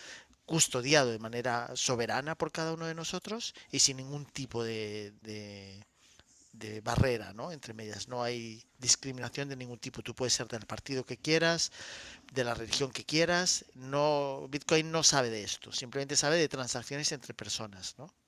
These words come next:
Que tienen, que prestan servicios unos a otros. Y como dice Jeremy, una economía circular es el objetivo que tenemos todos en, en mente. Cualquier cosa que se salga de esto es repetir el modelo financiero que ha fracasado.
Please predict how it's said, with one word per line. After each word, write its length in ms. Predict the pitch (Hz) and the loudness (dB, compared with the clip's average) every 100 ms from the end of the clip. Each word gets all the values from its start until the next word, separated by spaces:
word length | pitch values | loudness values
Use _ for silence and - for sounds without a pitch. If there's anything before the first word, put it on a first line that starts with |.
| _ | _
Que 120 | - 113 | -16 -12
tienen, 260 | 117 117 | -12 -12
que 140 | - - | -12 -8
prestan 340 | 117 - 110 | -8 -6 -4
servicios 480 | 127 117 135 165 139 | -4 -4 -6 -6 -8
unos 240 | 123 113 | -8 -6
a 100 | 107 | -6
otros. 320 | 98 - 104 | -8 -10 -10
Y 40 | 120 | -10
como 160 | 107 | -12
dice 180 | 110 127 | -10 -4
Jeremy, 340 | 127 147 180 208 - - - - | -2 -2 -4 -8 -14 -20 -18 -10
una 160 | 127 123 | -6 -4
economía 420 | 135 127 131 139 | -4 -4 -4 -4
circular 420 | 147 - 147 156 | -4 -4 2 4
es 140 | 175 151 | 4 2
el 120 | 123 | 0
objetivo 500 | 117 - - 127 113 | -4 -8 -6 -6 -6
que 140 | - | -8
tenemos 260 | 110 107 107 | -14 -14 -14
todos 360 | - 104 107 110 | -14 -12 -12 -14
en, 180 | 104 - - - - | -18 -20 -20 -20 -18
en 100 | 127 | -8
mente. 380 | 170 160 - 107 - - - | -6 -6 -10 -18 -18 -18 -2
Cualquier 380 | - 156 - 208 | 6 6 8 4
cosa 200 | 226 208 | 6 4
que 120 | 202 | 4
se 100 | 175 | 2
salga 240 | 175 175 170 | 0 0 0
de 100 | 214 | 0
esto 300 | - 254 254 | -2 -4 -4
es 140 | 165 | 8
repetir 460 | 156 175 156 - 165 | 10 10 4 0 0
el 100 | 156 | 2
modelo 300 | 143 143 143 | 2 0 0
financiero 520 | 143 131 - 143 165 | -4 -10 -6 -4 -2
que 120 | - | -2
ha 20 | 127 | -2
fracasado. 640 | 123 - 101 101 95 | -4 -6 -6 -8 -10